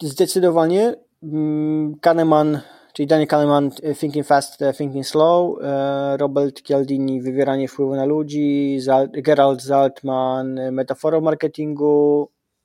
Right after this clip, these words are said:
Lakoff, George, tam jest jeszcze drugi autor, którego nie pamiętam, Jackson bodajże, Metafory w naszym życiu, mm, plus duża ilość opracowań, które znajdują, które zaczynają pojawiać się w przestrzeni publicznej z uniwersyteckich odnośnie neuromarketingu.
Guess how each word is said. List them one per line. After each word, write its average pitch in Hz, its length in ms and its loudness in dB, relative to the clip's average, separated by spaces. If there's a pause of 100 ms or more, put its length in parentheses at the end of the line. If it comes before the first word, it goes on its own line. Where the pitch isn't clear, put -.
Lakoff, 147 880 -2 (160)
George, 135 580 2 (840)
tam 135 180 0
jest 127 120 -6
jeszcze 127 220 -6
drugi 127 300 0
autor, 120 240 0
którego 123 220 -2
nie 120 80 -4
pamiętam, 151 560 0 (200)
Jackson 151 320 -2
bodajże, 175 320 0
Metafory 147 440 2
w - 20 0
naszym 139 260 -2
życiu, 185 400 2 (760)
mm, 143 340 0 (160)
plus 180 380 4
duża 165 300 4
ilość 165 500 2
opracowań, 160 560 2
które 151 160 -2
znajdują, 151 440 0 (160)
które 147 240 2
zaczynają 147 420 0
pojawiać 147 260 2
się 143 60 -4
w - 40 -12
przestrzeni 143 360 -4
publicznej 139 600 0
z - 120 -10
uniwersyteckich 135 960 -2
odnośnie 131 580 -2
neuromarketingu. 135 840 2